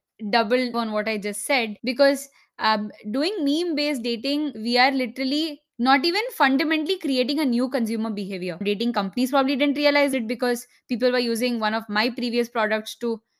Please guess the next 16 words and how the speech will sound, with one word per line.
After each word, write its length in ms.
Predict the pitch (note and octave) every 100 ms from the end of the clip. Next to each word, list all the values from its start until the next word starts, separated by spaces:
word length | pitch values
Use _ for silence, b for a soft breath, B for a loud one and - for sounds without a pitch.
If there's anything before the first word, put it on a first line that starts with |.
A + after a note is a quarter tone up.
| _
largely 840 | G#3+ G#3+ G3 A3+ G#3+ A#3 B3+ A#3+ _
search 440 | - - C4+ C#4 C4
for 240 | - B3
memes 440 | A#3 A3+ A#3 A#3 -
to 300 | A#3+ A3+ A3 -
use 320 | G#3 A3+ A3+
as 160 | A3+ A3+
an 100 | A3
icebreaker 520 | G3+ G3+ G#3 G3 G#3+
in 180 | G#3+ G#3
many 200 | G3 G3+
of 120 | G3
these 160 | G#3+
other 200 | G#3+ F#3
dating 320 | G3+ F#3+ G3 G3+
apps. 380 | F#3 D#4+ -